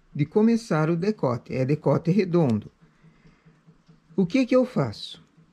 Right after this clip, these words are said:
Bom, primeiramente, você já deve ter feito a parte das costas. Então, você tem a quantia de carreiras até o ombro. Aqui, pra mim, suponhamos que faltem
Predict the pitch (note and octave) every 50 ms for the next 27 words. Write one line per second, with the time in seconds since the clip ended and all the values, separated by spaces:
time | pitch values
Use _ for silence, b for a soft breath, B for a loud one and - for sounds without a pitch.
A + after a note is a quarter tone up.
0 | _ - E3 D3 A2+ - - _ _ _ _ _ _ _ - G3 G3+ G#3+ A#3 A#3
1 | A#3 A3 F3 C3+ - - - _ b b b b b b b b b D3+ F#3+ G3
2 | - - G#3 G3+ G#3 G#3+ F#3 E3+ F#3 F#3+ F#3 - G#3 F#3+ F3+ - - E3+ E3+ F3
3 | G3 F#3+ - - D#3 D#3 D#3 - D3 F3+ G3 - - - E3 B2+ A2 - - _
4 | - - - - - D3+ C#3+ - D#3 D3 C3+ C#3 C#3+ - D3+ C#3 - - E3+ F#3
5 | G#3 G#3+ G#3+ - G#3+ G#3+ G#3+ - - F3+ F3 D#3 E3+ E3+ - F#3+ G3+ F#3 F#3+ F3+
6 | F3 F#3 G3+ A3 A#3 A3+ - - - E3+ E3+ E3 E3+ - - F3 F3 F#3 G#3 A#3
7 | - - _ _ - - G#3+ A3+ G#3 F3 D#3 B2 A2 G#2+ - - - _ _ _
8 | _ _ _ _ _ _ _ _ - _ _ - D#3+ _ - b b b b b
9 | b b b b b b b b _ - _ _ _ _ _ _ _ - - D3+
10 | D3+ D3+ - A3 G#3+ A3+ A3 G#3+ G3+ G3+ A3+ A#3+ B3 A#3+ - - - - - G#3
11 | E3+ - F#3 F3+ F3 F3+ F#3+ G3+ F#3+ - - G3+ E3+ - - F3 E3+ F3 F3+ F3+
12 | - F#3 F#3 F#3 F#3